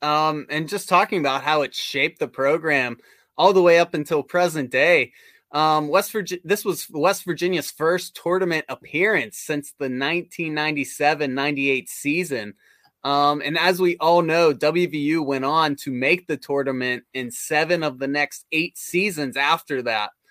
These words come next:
So, um, in the one year they didn't make the tournament, they won the N I T. So really a long stretch of success after this year.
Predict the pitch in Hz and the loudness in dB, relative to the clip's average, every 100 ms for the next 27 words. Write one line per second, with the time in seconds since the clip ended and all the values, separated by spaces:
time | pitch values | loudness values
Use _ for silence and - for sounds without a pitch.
0 | _ _ - - 156 147 147 143 139 - | _ _ -20 -2 4 6 6 4 0 -2
1 | 143 143 143 143 135 - 160 180 175 190 | 0 2 2 0 -4 -4 0 2 4 4
2 | 202 175 233 185 139 185 247 190 151 139 | 6 6 6 4 0 -4 -4 -2 0 -2
3 | - 143 147 160 - 160 151 160 170 165 | -2 0 0 -2 0 0 2 0 0 -2
4 | 156 160 156 143 - 196 165 95 - _ | -2 -2 0 -2 -2 -4 -4 -4 -12 _
5 | _ _ - 160 156 156 156 139 156 240 | _ _ -2 2 4 6 4 2 2 4
6 | 208 147 123 - _ _ _ - 131 120 | 4 2 -2 -10 _ _ _ -8 -6 -6
7 | 117 135 151 180 165 - - 139 156 123 | -6 -2 2 2 -2 -6 -4 -4 -4 -8
8 | - 120 - - 139 160 - 123 120 131 | -10 -12 -8 -2 -2 -2 -2 -2 -4 -4
9 | 123 117 120 - 139 151 131 | -4 -4 -6 -6 -2 0 0